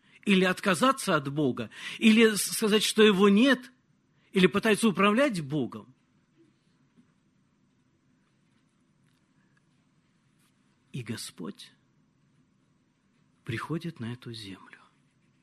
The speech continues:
Вопрос, конечно, очень важный. Зачем, Господи, ты пришёл на эту землю? И мы понимаем,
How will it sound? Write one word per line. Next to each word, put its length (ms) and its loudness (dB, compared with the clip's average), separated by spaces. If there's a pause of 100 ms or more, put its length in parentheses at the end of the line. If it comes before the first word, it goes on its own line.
(500)
Вопрос, 460 -10
конечно, 520 -10
очень 380 -6
важный. 520 -12 (180)
Зачем, 520 -4
Господи, 440 -4
ты 140 -10
пришёл 560 -10 (300)
на 80 -16
эту 220 -12
землю? 460 -12 (1120)
И 80 -10
мы 120 -8
понимаем, 680 -8